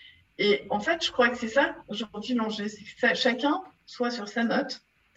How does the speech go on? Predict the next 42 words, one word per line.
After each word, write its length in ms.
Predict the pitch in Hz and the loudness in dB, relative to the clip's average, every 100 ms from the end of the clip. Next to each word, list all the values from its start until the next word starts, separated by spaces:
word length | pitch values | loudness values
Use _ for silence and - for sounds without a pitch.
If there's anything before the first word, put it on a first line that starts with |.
| _ - - - _ | _ -20 -20 -20 _
Et 60 | 202 | -2
quand 160 | 220 | 0
tu 100 | 220 | 4
regardes 280 | 220 240 311 | 6 6 6
une 140 | 226 208 | 2 2
partition, 600 | 185 - - 269 349 302 | 2 0 -6 -4 0 0
euh, 140 | 196 185 | 0 -2
t'as, 500 | 196 190 180 175 180 | 0 2 2 2 0
t'as 140 | 185 | -2
plein 200 | 180 302 | -2 2
de 80 | 302 | 2
notes 180 | 294 277 | 2 0
différentes, 520 | 226 - 247 302 254 | -2 -6 -4 -2 -4
en 80 | 220 | -4
fait. 340 | 220 214 - _ _ _ - - - | -8 -8 -10 _ _ _ -20 -20 -6
Et 180 | 202 202 | 2 4
donc, 320 | 208 247 254 | 6 6 6
euh, 540 | 220 202 196 196 190 190 | 4 2 4 4 4 4
chacun 340 | 254 262 320 | 4 2 2
est 120 | 269 | 0
sur 180 | 226 226 | 0 -6
sa 160 | - 208 | -6 -2
note 220 | 226 - | -2 -2
et 60 | 254 | -6
puis 120 | - | -2
à 60 | 214 | 0
un 60 | |
moment, 260 | 214 247 - | 2 2 0
ça 160 | 247 | -2
fait 140 | 226 277 | -2 2
une 100 | 247 | 2
harmonie. 480 | 226 220 214 220 - - | 2 -2 -2 -4 -6 -10
Il 80 | 226 | -4
faut 280 | 247 226 - | -2 -2 -2
faire 200 | 302 302 | -2 2
confiance 420 | 254 254 311 - - - | 0 0 -2 -6 -10 -4
que 60 | |
ma 200 | 208 233 | 2 6
note, 220 | 254 294 | 6 4
elle 160 | 262 202 | 2 0
est, 180 | 202 - _ _ - | -2 -8 _ _ -8
donc, 160 | 208 | -6